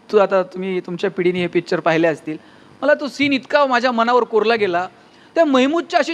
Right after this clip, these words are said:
छातीवर बंदूक ठेवली एका गुंडानं आणि त्याला विचारलं, "बोल, तेरी आखरी ख्वाहिश क्या?" कसलं संकट आहे हे? छातीवर बंदूक ठेवून त्याला विचारलं, "बोल, तेरी आखरी ख्वाहिश क्या है?"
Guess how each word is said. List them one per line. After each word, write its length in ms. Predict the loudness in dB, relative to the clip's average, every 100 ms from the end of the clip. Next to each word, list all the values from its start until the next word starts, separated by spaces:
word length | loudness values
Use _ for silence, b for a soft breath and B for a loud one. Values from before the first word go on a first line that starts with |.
| -6
छातीवर 400 | -4 -2 0 0
बंदूक 340 | 0 2 0
ठेवली 220 | 0 0
एका 120 | 2 2
गुंडानं 400 | 0 0 -2 -4 -12 _ _ _ _ _ -4
आणि 60 |
त्याला 200 | 0 2
विचारलं, 400 | 2 0 2 2
"बोल, 360 | 4 4 4 2
तेरी 140 | 0 2
आखरी 400 | 2 0 -2 -6
ख्वाहिश 360 | -2 -4 -4
क्या?" 100 | -8 -10 b b b -2
कसलं 280 | 0 0
संकट 360 | 2 0 2 2
आहे 200 | 2 0
हे? 40 | -4 -12 _ _ _ _ _ _ _ _ _ _ _ _ _ -20 -20 -14 -2
छातीवर 480 | 0 2 2 0
बंदूक 460 | 2 0 2 0 0
ठेवून 180 | -2 2
त्याला 140 | 2
विचारलं, 480 | 2 0 0 0 2
"बोल, 260 | 2 2 0
तेरी 120 | 0
आखरी 420 | 0 0 -2 -4 -2
ख्वाहिश 360 | 0 0 0 0
क्या 100 | 2
है?" 160 | 0